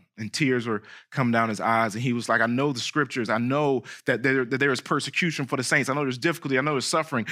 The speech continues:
And I expected all those things to happen," he said, "but I didn't expect it to come from those within the church that I care about the most." He said, "I didn't expect it to come." He didn't, I, I didn't expect the, the, the lie. He said, "I expected lying, the slander, and all those things,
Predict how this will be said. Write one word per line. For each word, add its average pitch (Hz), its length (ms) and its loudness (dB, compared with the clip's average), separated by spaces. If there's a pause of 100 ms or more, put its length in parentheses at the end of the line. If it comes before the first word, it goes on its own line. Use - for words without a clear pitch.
(100)
And 143 100 2
I 139 100 6
expected 160 420 0
all 160 260 2
those 143 240 0
things 151 240 0
to 127 80 2
happen," 151 340 2
he 143 120 0
said, 127 220 2
"but 135 100 4
I 151 40 6
didn't 170 200 0
expect 175 500 0
it 170 80 -2
to 151 80 -6
come 101 360 -4 (680)
from 127 220 -2
those 135 280 0
within 143 260 -2
the 139 100 0
church 123 340 0
that 110 140 0
I 110 60 2
care 117 200 0
about 104 220 -2
the 101 40 -8
most." 87 420 -10 (1800)
He 156 140 0
said, 147 140 4
"I 127 180 6
didn't 165 160 2
expect 165 460 0
it 165 140 0
to 151 60 -4
come." 117 520 -2 (280)
He 185 100 0
didn't, 151 120 6
I, 175 120 6
I - 80 6
didn't 196 100 4
expect 180 280 2
the, 165 120 4
the, 143 260 0
the 135 140 2
lie. 160 260 6
He 196 60 4
said, 185 100 6
"I 170 60 6
expected 196 360 2
lying, 180 360 4
the - 80 2
slander, 180 440 4
and 156 80 4
all 180 140 4
those 175 200 0
things, 180 380 0